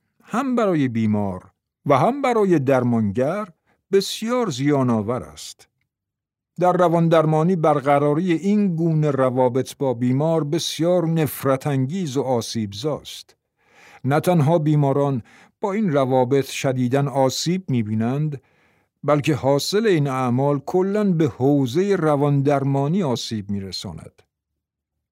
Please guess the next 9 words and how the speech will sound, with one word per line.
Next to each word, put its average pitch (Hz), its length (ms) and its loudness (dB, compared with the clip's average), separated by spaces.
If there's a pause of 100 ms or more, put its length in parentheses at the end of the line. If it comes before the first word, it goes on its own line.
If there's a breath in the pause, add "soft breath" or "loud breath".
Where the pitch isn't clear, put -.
(160)
روان 143 340 0
درمانگران 160 680 2
ناچار 175 440 0
بودند 127 460 0
که 143 120 -2
رفتار 151 540 0
تدافعی 139 800 -2
داشته 117 380 -6
باشند. 98 640 -16